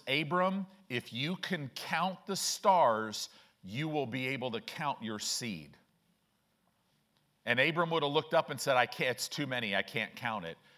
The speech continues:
And that's what God's saying, "Yes." And also he's saying, "Now every time you walk outside, I want you to meditate in my word day and night." This is the night, right? At another point, he said,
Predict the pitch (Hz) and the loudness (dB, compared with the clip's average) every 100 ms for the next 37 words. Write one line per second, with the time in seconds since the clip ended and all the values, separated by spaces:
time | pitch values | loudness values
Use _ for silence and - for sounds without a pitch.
0 | _ - 101 107 - 120 95 104 101 - | _ -8 0 0 0 -8 2 2 2 -4
1 | 101 90 90 101 80 - - - - _ | -4 -6 -2 -2 -2 -4 -6 -6 -12 _
2 | _ _ _ _ 120 120 175 202 - 139 | _ _ _ _ 0 4 4 4 0 0
3 | 131 123 143 123 110 110 120 156 156 165 | -2 -4 -2 -2 2 2 2 0 -6 -6
4 | 156 123 131 117 127 117 127 117 - 147 | -6 -6 -8 -2 0 0 -2 -4 -4 -4
5 | 127 76 78 - _ _ _ _ _ 95 | -4 -6 -12 -20 _ _ _ _ _ -6
6 | 107 110 120 101 113 131 113 117 104 98 | -6 -6 -6 -4 -2 -2 -4 -6 -6 -4
7 | 101 104 107 98 78 113 104 110 104 95 | -4 -4 -6 -8 -8 -4 -2 -2 -6 -6
8 | 104 107 78 - - _ 113 - 123 101 | -4 -4 -6 -14 -20 _ -6 -6 -6 -6
9 | 120 127 110 98 - - _ _ _ _ | -4 -2 -4 -8 -14 -18 _ _ _ _
10 | _ _ _ - 98 113 - 120 117 139 | _ _ _ -2 2 2 2 -2 2 2
11 | 208 - 131 127 117 123 - 127 107 | 0 -4 -4 -4 -6 -8 0 2 2